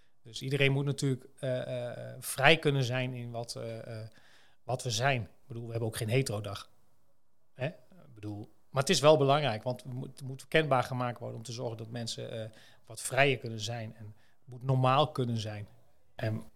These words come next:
dat moet nu momenteel met een coming out dag, maar dat zou natuurlijk eigenlijk anders moeten zijn. Zo zie ik dat eigenlijk zelf. Ja, dat was wel een, was wel een moeilijk moment. Ik was tweeëndertig toen ik uit, eh, eh, mijn coming out, eigen coming out was.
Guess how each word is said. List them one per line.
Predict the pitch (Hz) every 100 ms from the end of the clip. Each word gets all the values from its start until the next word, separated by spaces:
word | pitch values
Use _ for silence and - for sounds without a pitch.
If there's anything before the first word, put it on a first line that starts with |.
| - -
dat | 113
moet | 135 131
nu | 135 135 -
momenteel | 135 135 123 139
met | 127 117
een |
coming | 113 123 123
out | 135 120
dag, | 110 - - - - - -
maar | 107 107
dat | 104
zou | 123 117
natuurlijk | 113 123 113
eigenlijk | 113 117 113
anders | 113
moeten | 110 110
zijn. | 107 101 - - - -
Zo | - 110
zie | - 113
ik |
dat | 113 113
eigenlijk | 110 - 123 101
zelf. | 95 - - - - - - - - - - - - - - - - - - -
Ja, | 135 160 175
dat | 165
was | 170 151
wel | 160 156
een, | 147 151
was | 147 151
wel | 147
een | 143
moeilijk | 143 131
moment. | 127 123 110 120
Ik | 143
was | 131
tweeëndertig | 170 156 143 135 117 - - - - -
toen | 131
ik | 120
uit, | 107 107
eh, | 117 110
eh, | - - 113 - - - - - -
mijn | 135 -
coming | 127 123
out, | 120 117
eigen | 131 120 113
coming | - 117 113
out | 104 104
was. | 107 -